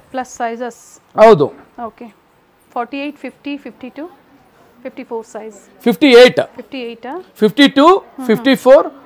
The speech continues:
Speaker 2: ಫಿಫ್ಟಿ ಸಿಕ್ಸ್, ಫಿಫ್ಟಿ ಏಟ್.
Speaker 1: Up to ಫಿಫ್ಟಿ ಏಟ್ ಸೈಜ್‌ವರೆಗೂ ಸಿಗುತ್ತೆ.
Speaker 2: ಫಿಫ್ಟಿ ಏಟ್ ಸೈಜ್ ಮೇಡಮ್. ಹಂಡ್ರೆಡ್ ಪರ್ಸೆಂಟ್
Speaker 1: ಓಕೆ.
Speaker 2: ಒಂದೇ ಒಂದು ಇಂಚ್ ಕಮ್ಮಿ ಬಿಡಲ್ಲ.
Speaker 1: ಓಕೆ.
Speaker 2: ಇನ್ನೂ ಒಂದು ಇಂಚ್ ಎಕ್ಸ್ಟ್ರಾನೇ ಬರುತ್ತೆ.
Speaker 1: ಹ್ಮ್, ಹ್ಮ್.
Speaker 2: ನಾವು ಒಂದು ಇಂಚ್ ಕಮ್ಮಿನೇ ಹೇಳ್ತಾ ಇದೀವಿ.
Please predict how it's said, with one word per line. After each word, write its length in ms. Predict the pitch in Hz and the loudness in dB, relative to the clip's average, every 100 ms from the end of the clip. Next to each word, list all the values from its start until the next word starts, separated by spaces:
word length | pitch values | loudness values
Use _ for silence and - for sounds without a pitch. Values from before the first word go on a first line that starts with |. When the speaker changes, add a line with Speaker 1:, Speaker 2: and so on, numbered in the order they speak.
| - | -6
Speaker 2:
ಫಿಫ್ಟಿ 300 | 220 180 277 | -4 -2 -2
ಸಿಕ್ಸ್, 280 | 277 330 - | 0 -4 -6
ಫಿಫ್ಟಿ 360 | - 233 285 | -6 -4 2
ಏಟ್. 340 | 247 226 165 - | 6 6 6 0
Speaker 1:
Up 100 | - | -12
to 80 | 359 | -12
ಫಿಫ್ಟಿ 280 | 311 - | -12 -10
ಏಟ್ 180 | 330 320 | -8 -8
ಸೈಜ್‌ವರೆಗೂ 440 | - 262 262 269 320 | -8 -10 -8 -10 -10
ಸಿಗುತ್ತೆ. 320 | 262 214 233 | -10 0 2
Speaker 2:
ಫಿಫ್ಟಿ 160 | 202 | 4
ಏಟ್ 220 | 277 240 185 | 6 6 6
ಸೈಜ್ 180 | 190 | 2
ಮೇಡಮ್. 220 | 170 143 143 | 4 0 2
ಹಂಡ್ರೆಡ್ 440 | 185 262 285 214 | 2 6 4 4
ಪರ್ಸೆಂಟ್ 340 | 233 233 220 | 2 2 2
Speaker 1:
ಓಕೆ. 120 | 185 170 | 0 0
Speaker 2:
ಒಂದೇ 300 | 240 254 262 | 0 4 4
ಒಂದು 260 | 247 214 | 4 -2
ಇಂಚ್ 180 | 220 208 | -4 -2
ಕಮ್ಮಿ 200 | 220 240 | 0 0
ಬಿಡಲ್ಲ. 300 | 220 208 196 | 2 4 4
Speaker 1:
ಓಕೆ. 480 | 147 - 233 226 170 | 4 0 -14 -6 -2
Speaker 2:
ಇನ್ನೂ 280 | 247 269 247 | 2 4 4
ಒಂದು 180 | 226 | 2
ಇಂಚ್ 160 | 247 214 | -2 0
ಎಕ್ಸ್ಟ್ರಾನೇ 380 | 180 - 262 254 | -2 0 0 2
ಬರುತ್ತೆ. 340 | 220 196 226 | 2 2 4
Speaker 1:
ಹ್ಮ್, 360 | 311 330 254 233 | 2 2 -8 -10
ಹ್ಮ್. 100 | 214 | 0
Speaker 2:
ನಾವು 160 | 226 | 2
ಒಂದು 180 | 220 214 | 4 2
ಇಂಚ್ 160 | 269 - | -2 0
ಕಮ್ಮಿನೇ 340 | 208 240 277 | 2 4 6
ಹೇಳ್ತಾ 240 | 247 214 214 | 6 6 4
ಇದೀವಿ. 360 | 175 147 101 | 4 2 -2